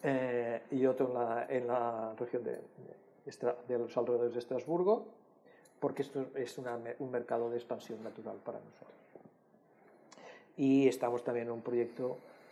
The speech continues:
que esperamos que nos salga bien, aunque allí competimos con todos los grandes en, en, en el, en los países bálticos, el Rail Báltica, que es la,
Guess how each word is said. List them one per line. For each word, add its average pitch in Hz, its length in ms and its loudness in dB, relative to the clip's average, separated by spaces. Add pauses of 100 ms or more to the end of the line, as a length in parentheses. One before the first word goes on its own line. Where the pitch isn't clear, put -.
(240)
que 123 100 0
esperamos 113 800 0
que - 140 -10
nos 117 160 -6
salga 113 240 -2
bien, 113 240 -2 (340)
aunque 127 220 -2
allí 127 120 0
competimos 135 640 0
con 117 280 -2 (800)
todos 135 200 4
los 117 140 0
grandes 131 520 2 (640)
en, 110 540 0 (240)
en, 113 260 -2 (260)
en 117 120 -4
el, 107 160 -6 (100)
en 117 140 -2
los 110 120 -6
países 117 340 -2
bálticos, 120 460 0
el 110 340 -4
Rail 117 240 -2
Báltica, 120 420 -2
que 117 120 -4
es 110 120 -6
la, 107 320 -6